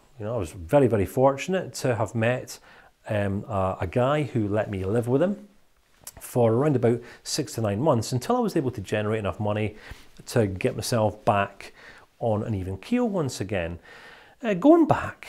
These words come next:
thirteen years ago, I would have been one of the most self-consumed and mindless individuals I'd ever come across in my life. I would approach my relationships from the attitude of, "What can I get?"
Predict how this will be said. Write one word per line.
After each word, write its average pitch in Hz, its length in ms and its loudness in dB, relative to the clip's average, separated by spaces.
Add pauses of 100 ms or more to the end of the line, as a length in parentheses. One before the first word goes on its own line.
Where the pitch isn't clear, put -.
(140)
thirteen - 400 -2
years 110 240 0
ago, 95 340 -4
I 170 80 0
would 190 120 2
have 156 60 -2
been 135 160 2
one 110 100 -2
of 101 60 -2
the 101 60 -2
most 95 260 -4
self-consumed 143 1500 -2 (680)
and 110 300 4
mindless 190 640 4
individuals 117 580 -2
I'd 117 320 -2
ever 120 200 0
come 117 200 -2
across - 380 -6
in 92 60 -4
my 87 100 -4
life. 101 360 -2
I 107 40 -6
would 92 180 -4 (260)
approach 127 380 2
my 117 120 2
relationships 113 760 0
from 101 140 0
the 104 120 -2
attitude - 340 -8
of, - 180 -6
"What 117 180 -2
can 107 160 -4
I 95 240 -2
get?" 113 600 -4